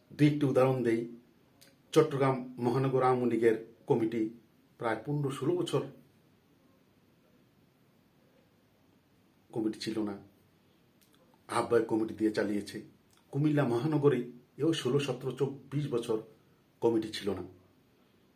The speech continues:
এবং বাংলাদেশের বিভিন্ন থানাতে, এমন অনেক থানা আছে দুই যুগ পূর্ণাঙ্গ কমিটি হয় নাই। তো কেন এই কমিটির জন্য সমস্যা হলো কি, সাংগঠনিক একটা যে কোনো দলের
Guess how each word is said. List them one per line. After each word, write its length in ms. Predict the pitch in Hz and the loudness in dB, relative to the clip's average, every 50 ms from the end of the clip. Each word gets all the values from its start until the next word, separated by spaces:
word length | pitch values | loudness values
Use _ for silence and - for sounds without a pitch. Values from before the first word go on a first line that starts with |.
| _ _ _ _ _ _ _ _ _ _ _ _ _ _ _ _ _ _ _ _ _ _ _ _ _ _ _ _ _ _ - | _ _ _ _ _ _ _ _ _ _ _ _ _ _ _ _ _ _ _ _ _ _ _ _ _ _ _ _ _ _ -8
এবং 340 | - 127 139 143 135 113 - - | -2 2 2 2 2 2 -2 -4
বাংলাদেশের 520 | 131 151 175 180 - - - 160 143 - | -4 -2 -2 -2 -2 -2 -2 -2 -4 -4
বিভিন্ন 580 | - - - - 233 240 240 240 233 214 - - | -4 -2 -2 -2 0 0 0 0 2 2 0 0
থানাতে, 380 | - 127 120 135 135 - 98 - - - - _ _ _ _ _ _ _ | 0 0 0 0 0 -2 -6 -12 -14 -18 -20 _ _ _ _ _ _ _
এমন 340 | - 127 139 147 139 147 143 - | -6 -2 0 0 0 0 -2 -2
অনেক 260 | 143 160 214 233 - - | -2 0 0 -2 -4 -6
থানা 180 | - 139 143 151 | -4 -2 0 2
আছে 240 | 156 147 - 139 117 | 2 0 0 -2 -4
দুই 320 | - - - 127 175 190 | -4 -4 -2 0 0 2
যুগ 360 | 151 147 160 143 - - - - - - _ _ _ _ _ _ _ _ _ _ - | 4 6 6 6 6 4 -4 -12 -20 -20 _ _ _ _ _ _ _ _ _ _ 2
পূর্ণাঙ্গ 380 | 143 151 143 143 127 123 120 | 4 6 6 6 4 4 0
কমিটি 300 | - 117 110 110 107 107 | 0 0 0 0 0 0
হয় 160 | 98 104 101 | -2 -2 -4
নাই। 160 | 92 90 87 - - - - _ _ _ _ _ _ _ _ _ _ _ _ _ _ _ _ _ _ _ _ _ _ - | -6 -6 -8 -12 -14 -18 -20 _ _ _ _ _ _ _ _ _ _ _ _ _ _ _ _ _ _ _ _ _ _ -2
তো 300 | 120 117 120 - - - - - _ _ _ _ _ _ _ _ _ - | 0 0 0 -2 -4 -12 -18 -20 _ _ _ _ _ _ _ _ _ 2
কেন 180 | - 170 185 202 214 214 208 - - - _ _ _ _ _ _ _ _ - | 4 6 6 6 6 4 2 -4 -10 -20 _ _ _ _ _ _ _ _ -4
এই 100 | 160 - | -4 0
কমিটির 380 | - 160 160 196 208 202 190 | 6 6 6 6 6 4 2
জন্য 260 | 165 190 180 180 180 - | 2 2 4 4 4 4
সমস্যা 420 | - 147 147 170 165 - - 165 | 4 2 2 2 2 2 4 4
হলো 200 | 160 160 165 160 | 4 6 4 4
কি, 100 | - 156 | 4 2
সাংগঠনিক 580 | - - 131 139 139 139 139 147 160 160 - - | -2 0 0 2 2 2 2 2 0 -2 -2 -6
একটা 240 | - - - - | -12 -8 -4 -4
যে 260 | - 143 - - 180 202 | -4 -2 2 4 4 4
কোনো 220 | 185 185 180 170 | 4 6 6 6
দলের 300 | 165 147 147 139 123 - | 6 6 4 2 2 0